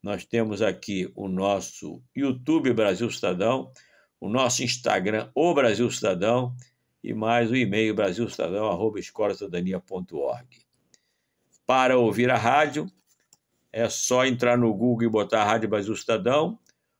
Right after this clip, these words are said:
ou entrar no site e clicar lá em cima o play, o site da rádio, ou dar uma apontada para esse Q R Code e você vai, vai estar ouvindo a Rádio Brasil Cidadão.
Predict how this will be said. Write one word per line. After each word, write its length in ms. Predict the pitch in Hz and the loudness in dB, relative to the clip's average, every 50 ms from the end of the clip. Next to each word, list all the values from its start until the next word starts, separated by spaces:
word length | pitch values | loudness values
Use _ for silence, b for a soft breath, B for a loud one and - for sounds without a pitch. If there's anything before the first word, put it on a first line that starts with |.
| _ _ - | _ _ -2
ou 400 | 120 127 139 156 160 - - - _ - | 0 2 4 4 2 2 -2 -6 _ -4
entrar 360 | 131 120 120 123 123 120 120 | -4 -2 0 2 2 4 2
no 80 | 117 | 2
site 680 | 113 - - 120 117 113 113 104 92 - - - - _ _ _ - | 0 -2 0 2 4 4 4 2 0 -2 -6 -8 -8 _ _ _ -14
e 80 | 107 110 | -14 -10
clicar 400 | - 117 113 95 - 117 117 113 | -6 -4 -4 -2 0 0 0 2
lá 60 | 110 | 0
em 60 | 104 | -2
cima 260 | - - 107 110 113 | -2 -4 -4 -4 -4
o 40 | 107 | -6
play, 460 | - - 135 139 156 165 165 - - _ _ | -2 0 2 2 2 2 0 -4 -10 _ _
o 60 | - | -10
site 280 | - 92 90 90 - - | -4 -4 -2 -2 -2 -2
da 100 | - 87 | -2 0
rádio, 420 | 95 117 131 156 151 - 165 - _ - b b b b b b b - | 0 2 2 2 0 -2 -8 -18 _ -20 b b b b b b b -6
ou 520 | - 143 151 165 175 190 - - - - _ _ _ _ _ _ _ _ _ _ _ _ _ _ _ - | -2 0 2 4 4 2 0 -2 -6 -16 _ _ _ _ _ _ _ _ _ _ _ _ _ _ _ -14
dar 360 | 104 104 117 123 127 127 127 | -4 0 2 4 4 4 2
uma 500 | 127 131 127 123 120 113 101 - - - _ _ _ _ _ - | 2 2 2 2 2 2 0 -2 -4 -14 _ _ _ _ _ -2
apontada 840 | 117 117 120 - 131 117 104 101 90 - 123 123 123 113 113 104 | -2 -2 -2 0 -2 0 0 -2 -2 2 4 4 4 4 4 0
para 140 | - - 110 | 0 -2 -4
esse 120 | 104 - | -4 -2
Q 100 | - - | -2 0
R 120 | 113 104 98 | 0 0 0
Code 480 | - 117 117 123 131 131 127 127 123 | 0 0 2 2 2 0 -2 -2 0
e 320 | 120 120 127 127 123 127 123 - _ _ _ _ _ _ _ _ _ _ - | 2 2 2 2 0 -4 -8 -14 _ _ _ _ _ _ _ _ _ _ -10
você 380 | 107 107 98 - - 117 113 | -8 -8 -8 -4 0 0 0
vai, 220 | 101 113 110 101 95 | 2 2 2 2 2
vai 160 | 110 110 101 | 2 0 0
estar 180 | 92 - 107 | 0 0 0
ouvindo 320 | 101 90 85 98 107 107 101 | 0 0 0 -2 -2 0 0
a 80 | 85 | 0
Rádio 340 | 78 73 90 95 98 87 98 | 0 0 0 0 0 -2 -2
Brasil 440 | 87 90 87 85 78 73 - 92 90 | -4 -2 -2 -2 -2 -4 -6 -8 -8
Cidadão. 560 | - - - 82 73 - - 65 57 - _ | -8 -6 -6 -6 -6 -4 -6 -10 -10 -10 _